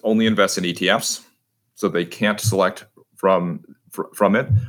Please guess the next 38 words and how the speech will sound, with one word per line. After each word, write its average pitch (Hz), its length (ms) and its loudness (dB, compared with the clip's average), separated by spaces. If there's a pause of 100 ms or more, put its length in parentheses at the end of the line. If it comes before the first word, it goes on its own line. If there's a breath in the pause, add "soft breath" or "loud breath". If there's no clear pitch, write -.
(460 loud breath)
or 165 560 4
they 127 180 2
wanna 151 280 2
make 131 280 -2
it 123 280 -2
part 117 200 0
of 113 120 -2
a 107 60 0
big 120 420 -6
asset 110 340 2
allo-, 98 220 0
th-, 107 340 -4
their 110 120 4
asset 113 220 2
allocation 104 480 2
models 85 520 -4 (440 loud breath)
and 107 180 4
be 117 100 4
able, 120 120 4
they, 117 120 4 (200)
they 135 100 6
want 135 340 0
index-like, - 640 -2 (680)
right? 104 300 2
It's, 123 260 0
it's, 117 340 0
it's, 101 180 -2 (580)
for - 200 0
them, 160 380 4
boring 151 420 4
is 127 120 -2
good, 131 460 0 (400)
right? 113 320 2
They 123 140 4
wanna 147 220 4
build 135 360 2
the 139 100 0
model, 110 600 0